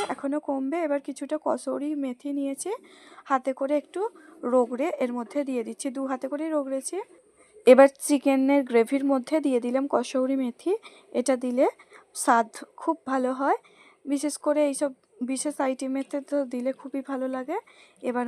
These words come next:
আমার এইদিকে ভালো করে গ্রেভিটা ঘনও হয়ে গেছে, আর আমি ফোটাবো না। চাইলে তোমরা পেঁয়াজের পেস্টও ব্যবহার করতে পারো। এবার আমার পুরো মাংস রেডি হয়ে গেছে, এবার খাওয়ার জন্য একদম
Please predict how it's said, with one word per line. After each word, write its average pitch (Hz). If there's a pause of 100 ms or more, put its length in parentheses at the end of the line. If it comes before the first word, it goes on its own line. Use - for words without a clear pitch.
আমার 240
এইদিকে 240 (460)
ভালো 247 (100)
করে 262 (320)
গ্রেভিটা 247 (120)
ঘনও 240 (100)
হয়ে 269
গেছে, 254 (640)
আর 247
আমি 285
ফোটাবো 254
না। 381 (160)
চাইলে 262 (100)
তোমরা 339
পেঁয়াজের 311 (100)
পেস্টও 277
ব্যবহার 233 (100)
করতে 226
পারো। 208 (1600)
এবার 254
আমার 247
পুরো 262 (100)
মাংস 240 (240)
রেডি 233
হয়ে 269
গেছে, 277 (300)
এবার 226 (140)
খাওয়ার 226
জন্য 247 (120)
একদম 294